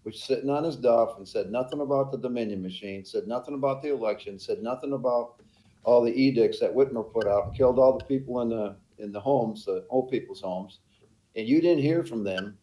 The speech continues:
and they didn't make a stink about it, they do not deserve your vote. They're just placeholders.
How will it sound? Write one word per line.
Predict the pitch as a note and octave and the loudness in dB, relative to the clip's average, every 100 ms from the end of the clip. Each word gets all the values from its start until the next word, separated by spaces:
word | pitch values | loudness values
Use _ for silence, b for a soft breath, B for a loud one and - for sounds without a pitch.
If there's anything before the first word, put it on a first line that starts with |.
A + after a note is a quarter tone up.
| - | -12
and | G2+ | -2
they | B2+ | 0
didn't | D#3+ D3 | 0 -2
make | C#3 C#3 | -4 -4
a | C3+ | -6
stink | - D3+ D3 | -8 -8 -8
about | F#2+ F#2+ F#2+ | -12 -14 -14
it, | - _ | -18 _
they | B2+ D#3 C3 | 4 4 4
do | A2+ | 0
not | A2+ C3 D3 D#3 - | 0 0 0 -4 -8
deserve | G#2+ B2 C#3 D3 | 0 6 6 6
your | A#2 A2+ | 2 0
vote. | A2 C#3 D3+ - _ _ - | 2 2 2 -2 _ _ -2
They're | A#2+ | -2
just | G#2+ A2+ C3 - - _ _ | 0 2 2 0 -10 _ _
placeholders. | D3 E3+ - G#2+ F#2+ - | 2 2 4 2 2 -6